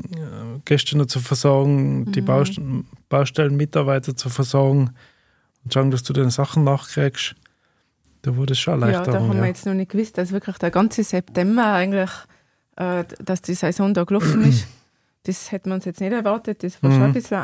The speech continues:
Speaker 2: Einbruch
Speaker 1: Genau.
Speaker 2: von der ganzen Situation.
Speaker 1: Ja.
Speaker 2: Aber trotzdem ist, äh, ja, mit so Sachen muss man eigentlich fast rechnen in der Hüttensaison, dass einmal vielleicht ein Regenwetter ist oder eine Gewitterwarnung, dass einfach niemand kommt.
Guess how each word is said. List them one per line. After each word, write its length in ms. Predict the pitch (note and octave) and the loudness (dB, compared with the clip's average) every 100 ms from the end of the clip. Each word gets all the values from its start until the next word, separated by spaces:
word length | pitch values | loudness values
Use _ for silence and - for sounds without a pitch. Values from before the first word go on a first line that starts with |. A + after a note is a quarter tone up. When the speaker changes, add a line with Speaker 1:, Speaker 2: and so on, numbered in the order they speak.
| F#3 A3+ | 2 2
Speaker 2:
Einbruch 300 | A3+ A3 - - | 0 -4 -6 0
Speaker 1:
Genau. 200 | D#3 C3+ | 2 4
Speaker 2:
von 80 | C3 | 4
der 80 | C#3 | 2
ganzen 440 | G#3 - G#3 G#3 _ _ _ | -2 -4 -6 -6 _ _ _
Situation. 640 | G#3+ G3 F#3+ - G#3 A3+ A3 - B2 | -6 -2 -4 -2 -2 -2 -2 -6 2
Speaker 1:
Ja. 280 | A#2 B2 B2 _ | 4 4 0 _
Speaker 2:
Aber 260 | G3 F#3 F3+ | 2 2 2
trotzdem 680 | D#3+ - - D#3+ D#3+ E3+ F3 | -2 -4 -4 -2 0 -2 -4
ist, 340 | E3+ - - | -6 -8 -6
äh, 260 | F#3 F3 G3 | -4 -2 2
ja, 180 | G3+ D#3 _ _ _ _ _ _ _ | 2 2 _ _ _ _ _ _ _
mit 200 | F#3 F#3 | 0 0
so 100 | F#3+ | -2
Sachen 420 | F#3+ F#3 - G3 G3+ | -2 -2 0 2 4
muss 180 | A3 | 4
man 120 | F#3+ F#3 | 2 2
eigentlich 180 | G3+ | 2
fast 260 | - F#3 - | 0 -2 2
rechnen 500 | F3+ - G#3 F3+ F3+ - _ _ | 0 2 2 2 2 -2 _ _
in 120 | F#3 F#3 | 2 4
der 120 | F#3 | 4
Hüttensaison, 640 | G#3 F#3 F#3+ E3 F3+ F3 F3 | 4 2 2 2 2 2 2
dass 160 | E3+ | 2
einmal 400 | F3 E3+ E3+ F3 - _ _ _ _ _ | 2 4 6 4 2 _ _ _ _ _
vielleicht 320 | - F#3+ F#3 - | -4 -2 0 0
ein 100 | G3 | 2
Regenwetter 600 | G3 A3 G#3+ F3+ F3+ F3 | 2 2 0 -2 -2 -2
ist 280 | F3 F#3+ F3+ | -2 -4 -4
oder 520 | F3 F3 F3 F3 F#3+ F#3+ G3+ - - - - | -4 -2 0 0 -2 -6 -12 -14 -20 -14 -6
eine 80 | |
Gewitterwarnung, 800 | F#3 F#3 G#3+ G3 F3+ F3+ F#3+ F#3+ | -2 -2 0 0 2 0 0 -2
dass 200 | F3+ F#3 | -6 -8
einfach 260 | F3 F3+ - | -8 -10 -8
niemand 260 | D#3+ F3 | -8 -8
kommt. 380 | - F#3 F#3 - | -6 -6 -6 -8